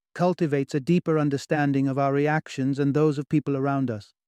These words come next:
It underscores the necessity of recognizing trauma as more than a personal affliction, but as a collective wound needing communal healing. The experiences of trauma among non-white communities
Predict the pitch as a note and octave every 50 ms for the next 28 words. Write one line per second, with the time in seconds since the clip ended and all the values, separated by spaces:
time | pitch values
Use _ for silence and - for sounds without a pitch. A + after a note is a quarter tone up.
0 | _ _ _ _ _ _ _ _ _ - E3 D#3+ F#3+ G3+ F#3+ F#3+ F3 - - F#3
1 | F3+ E3+ C#3 E3 D#3+ D#3+ D3 - F3 E3 D3 - D#3+ C#3+ D#3 D3+ C3 C#3+ D#3+ D3+
2 | - D#3+ C#3+ D3+ D3 C#3 C3 B2 C#3 C#3 - - D#3 D3 C#3 C#3+ C#3 - - C3
3 | B2+ D#3 D#3+ E3 D#3 D3 D3 D3 C3 - - D#3 D3 - - D3+ C#3 C3+ A#2 -
4 | - E3 D#3+ - - - C3 C#3+ C#3 D#3 D3+ E3+ D#3 E3+ E3+ - - E3 D#3+ E3
5 | F3+ - - - F3 D#3+ D#3 D#3+ F3+ F#3 D#3+ C#3 B2+ A2+ A#2 C#3 D3 D3+ C#3+ D3
6 | C#3+ C3+ - C#3+ D3+ D3+ D#3 D3 C#3+ C#3+ B2 D3+ E3 D#3 C#3 A#2+ G2+ F#2+ - _
7 | _ _ _ _ _ _ _ _ _ _ _ _ D#3 D#3 - - - F3+ F3+ F3
8 | E3+ E3 D3+ - E3+ D#3 C#3+ D#3 C3+ - - F3 E3+ D#3 D#3 D#3 C#3+ D3 - D3+
9 | D#3 D#3 D3+ D3+ D3 D3+ D3+ D#3 D#3+ D#3+ D#3 D3+ D#3 D3+ D3 D3 - - D3+ D3
10 | D3 D3 C#3+ C#3 - - C3 B2 A#2+ -